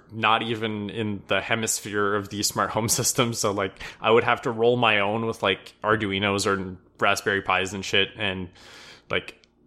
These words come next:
video switchers that are good are incredibly hard to make, apparently. So it's, like, it's probably out of my expertise. So I've just been looking at dumb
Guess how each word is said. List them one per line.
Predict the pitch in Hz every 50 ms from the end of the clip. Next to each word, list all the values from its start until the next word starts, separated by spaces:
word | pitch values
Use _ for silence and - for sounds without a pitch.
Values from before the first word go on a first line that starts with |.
| _ _ -
video | - 117 117 95 117 117 110 117 123
switchers | 117 - 135 - - 139 127 113 - -
that | - 117 107 -
are | 110 110 110
good | 107 101 123 120 117 113 113 110
are | - 107 107 107
incredibly | 104 104 - 135 120 117 117 120 107
hard | 110 110 110 -
to | 117
make, | 104 98 104 110
apparently. | - - 135 135 139 143 139 147 156 156 156
So | 147 - - 107 98 101 101 95 -
it's, | 101 120 110 - - - - -
like, | 98 92 - - -
it's | 110 98 - 135 131 120 - -
probably | - - - 147 147 135 127 123 131 127
out | 120 117 117
of | 113
my | 113 110 107 107 104 104 92 - -
expertise. | - 120 - - - - - 139 175 - - - - - - - - - - - - _ _ _ _ _ _ _ _ -
So | - - 151 139
I've | 135 127
just | 135 160 135
been | 127 139 127
looking | 123 131 - - 135 110
at | 92 95 90 -
dumb | 117 104 104 110 127 131 127 123